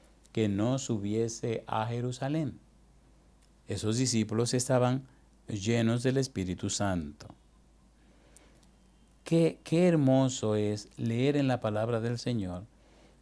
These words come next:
la presencia del Espíritu en medio de su pueblo. Mira lo que dice el versículo número once. Dice el verso once, Hechos veintiuno once.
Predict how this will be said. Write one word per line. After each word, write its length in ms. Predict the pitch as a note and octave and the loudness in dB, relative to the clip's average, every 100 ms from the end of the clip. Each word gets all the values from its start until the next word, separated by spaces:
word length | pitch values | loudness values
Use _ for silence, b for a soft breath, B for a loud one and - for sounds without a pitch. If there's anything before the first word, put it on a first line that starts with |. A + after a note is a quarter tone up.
| - | -2
la 280 | A#2+ B2 B2 | 2 2 2
presencia 720 | B2 A2+ - F3 E3 - B2+ | 0 0 0 2 2 2 2
del 200 | A2+ G#2 | 2 0
Espíritu 840 | - - D#3 C3 G#2 F#2+ G2+ - | -4 -4 0 0 -2 -4 -6 -4
en 300 | - C3 B2+ | 2 4 4
medio 580 | D#3 F#3+ C3 G#2+ A2 A#2 b b b - | 4 4 2 0 0 -2 b b b -6
de 340 | A2 A2+ A2+ | -2 0 0
su 260 | - B2 A2+ | 0 -2 -4
pueblo. 760 | - B2 A#2+ G#2 F#2+ F#2+ - - _ _ b b - | -2 0 2 0 -4 -8 -10 -18 _ _ b b -2
Mira 140 | E3 | 0
lo 80 | F3 | 2
que 80 | E3+ | 0
dice 240 | E3+ - | 0 0
el 60 | C#3 | 2
versículo 440 | A2+ D3 C#3 C#3 | 2 0 0 2
número 260 | B2+ A#2+ G#2+ | 4 4 4
once. 400 | A2+ A#2+ - - - - _ _ _ _ _ - _ b b b b | 2 0 -4 -14 -20 -20 _ _ _ _ _ -20 _ b b b b
Dice 240 | G#2+ A2+ C#3 | -2 2 6
el 80 | |
verso 260 | A#2+ B2 C3 | 6 6 4
once, 480 | B2+ A2 F#2+ F#2+ F#2 _ b b _ | 2 2 -2 -6 -10 _ b b _
Hechos 380 | B2 C3 C3 C3 | 0 0 0 0
veintiuno 500 | A#2 A2+ B2+ A#2 G2+ | -2 -2 -2 0 -2
once. 240 | E2+ - | -4 -10